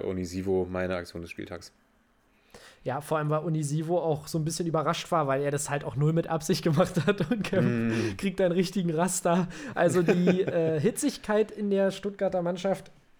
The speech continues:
Speaker 2: die stimmt sowieso, auch mit Gonzales, der ja immer mal wieder so ein bisschen, ja, äh, Temperament beweist auf seiner Position und auch so ein kleiner Hitzkopf ist.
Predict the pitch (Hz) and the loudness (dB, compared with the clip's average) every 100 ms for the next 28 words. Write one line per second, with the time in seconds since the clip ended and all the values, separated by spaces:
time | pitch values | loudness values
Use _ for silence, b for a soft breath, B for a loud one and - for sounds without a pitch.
0 | _ - 147 190 196 - 233 240 214 240 | _ -16 -2 0 0 2 0 2 0 0
1 | 226 156 160 190 170 170 196 185 175 165 | 0 2 2 2 2 0 0 2 0 4
2 | 160 208 220 220 190 180 175 180 185 185 | 4 4 2 2 2 4 2 2 2 2
3 | 180 185 175 175 175 175 202 185 185 180 | 4 4 4 2 0 0 2 2 2 0
4 | B B B B B _ 131 123 190 - | B B B B B _ -4 0 0 -2
5 | - _ _ - 170 160 160 156 156 156 | -18 _ _ 0 4 4 4 4 0 -2
6 | _ - _ _ _ _ _ _ _ _ | _ -20 _ _ _ _ _ _ _ _
7 | _ _ _ _ _ - - 180 180 165 | _ _ _ _ _ -8 0 2 4 4
8 | 180 220 - 175 175 180 180 208 196 185 | 4 2 -2 -2 2 2 2 0 2 2
9 | 180 196 185 175 - 190 196 175 170 - | 0 -2 -4 -4 0 2 2 0 -2 -4
10 | 156 165 170 170 175 - 175 156 180 175 | -6 -2 0 0 0 0 -2 0 -4 -4